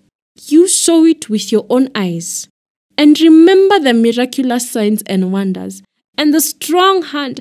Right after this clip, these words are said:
and powerful arm with which he brought you out of Egypt. The Lord your God will use this same power against all the people you fear. And then the Lord your God will send terror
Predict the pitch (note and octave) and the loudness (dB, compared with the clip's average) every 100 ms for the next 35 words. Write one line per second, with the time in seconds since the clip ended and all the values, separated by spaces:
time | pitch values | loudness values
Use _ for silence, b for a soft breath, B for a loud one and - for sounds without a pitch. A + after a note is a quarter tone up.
0 | _ _ A#3+ C#4+ C#4+ - - F4+ F4 F4 | _ _ 0 0 0 -8 -6 -2 -2 -2
1 | E4+ E4 - B3+ A3+ - _ A#3+ D4 C#4+ | -4 -4 -4 -6 -6 -10 _ 0 2 0
2 | - - F#4+ - - - - D#4 A#3 B3+ | -8 -6 -6 -6 -10 -12 -2 0 0 -4
3 | D#4 D4+ - D4+ - A3 G#3+ G#3 F3+ G#3 | -6 -4 -4 -4 -4 -8 -8 -10 -10 -10
4 | F#3+ E3 E3 - - _ _ _ _ _ | -10 -12 -14 -14 -14 _ _ _ _ _
5 | _ _ _ _ - B3 B3+ C4 D4+ C#4 | _ _ _ _ -8 -2 2 4 2 0
6 | A#3 F#3+ A3 G#3 F#3 _ A3 A#3+ A#3 B3+ | -2 -4 -2 -2 -4 _ -2 0 2 4
7 | D4 C4+ C4 C#4+ - - A3+ A#3+ - G#3 | 2 2 0 0 -2 0 0 -2 -6 -6
8 | F#3+ F#3 F#3+ A3+ A3 B3+ B3+ - - _ | -6 -6 -8 -8 -4 -4 -4 -6 -16 _
9 | - D4 D#4+ D#4 G#3+ A3+ A3 A3 F#3+ F#3+ | -8 -2 0 0 -4 -8 -6 -6 -6 -10
10 | - G3+ G3 - _ _ _ _ _ - | -10 -12 -12 -18 _ _ _ _ _ -6
11 | A#3+ A#3+ A3 B3 C#4+ A3+ G#3 G#3 A3+ G#3+ | -2 -2 -2 0 0 0 -2 -2 -2 -4
12 | G3 F#3 G3+ G3 F#3+ F#3 F#3 G3+ F#3 F#3 | -6 -6 -6 -6 -6 -6 -6 -6 -6 -8
13 | - F#3 D#3+ - - | -10 -10 -10 -16 -20